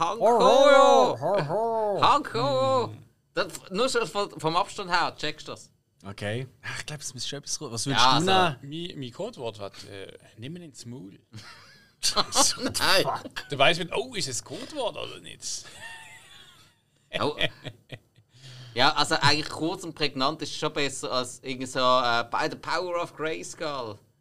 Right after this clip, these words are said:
Speaker 1: Warum auch? <laughs>
Speaker 2: Gefällt mir aber auch gut.
Speaker 1: Natürlich gefällt mir Gizmo. Gizmo würde auch
Speaker 2: Gizmo ist sackstark.
Speaker 1: Weil, weil, weil in jeder harten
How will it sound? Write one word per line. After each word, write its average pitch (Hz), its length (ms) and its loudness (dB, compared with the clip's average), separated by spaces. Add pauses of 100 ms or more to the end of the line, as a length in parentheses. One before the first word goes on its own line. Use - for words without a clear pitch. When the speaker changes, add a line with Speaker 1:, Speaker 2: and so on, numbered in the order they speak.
(300)
Speaker 1:
Warum 131 460 4
auch? 180 180 6 (400)
<laughs> - 0 - (580)
Speaker 2:
Gefällt 226 320 8
mir 262 140 6
aber 190 300 6
auch 262 80 4
gut. 139 260 2 (400)
Speaker 1:
Natürlich 220 300 2
gefällt 262 220 0
mir 220 140 -4 (240)
Gizmo. 214 520 -6 (520)
Gizmo - 340 -12
würde 98 180 -4
auch - 40 -4
Speaker 2:
Gizmo 294 580 4
ist - 260 2
sackstark. 151 560 6
Speaker 1:
Weil, 226 140 10
weil, - 140 -6
weil 202 120 4 (160)
in 180 120 0
jeder 240 340 4 (300)
harten 190 540 0